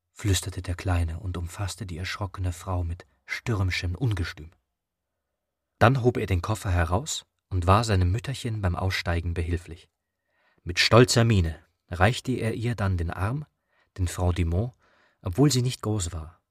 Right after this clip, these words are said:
nur insoweit annehmen konnte, dass sie ihrem Kavalier die linke Hand unter die Achsel schob. Ein Diener hatte sich des Koffers bemächtigt. So wanderten sie denn durch den glutheißen Mittag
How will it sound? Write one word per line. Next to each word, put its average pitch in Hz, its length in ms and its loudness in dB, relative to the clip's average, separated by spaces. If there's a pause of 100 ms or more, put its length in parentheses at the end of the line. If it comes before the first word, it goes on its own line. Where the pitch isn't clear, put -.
(160)
nur 110 160 -2
insoweit 90 560 2
annehmen 95 400 0
konnte, 92 380 -4 (580)
dass 101 200 2
sie 120 80 -4
ihrem 95 340 0
Kavalier 92 580 0 (280)
die 92 80 -2
linke 110 420 2
Hand 87 360 0
unter 95 220 -4
die - 160 -8
Achsel 101 300 -4
schob. - 360 -14 (1900)
Ein 87 160 0
Diener 113 280 0
hatte 87 180 0
sich 85 160 -4
des - 180 -8
Koffers 92 320 -2
bemächtigt. - 520 -10 (840)
So 131 500 6
wanderten 117 440 4
sie 87 200 0
denn 123 300 2 (240)
durch 92 160 -2
den 87 180 -2
glutheißen 107 600 0
Mittag 92 480 0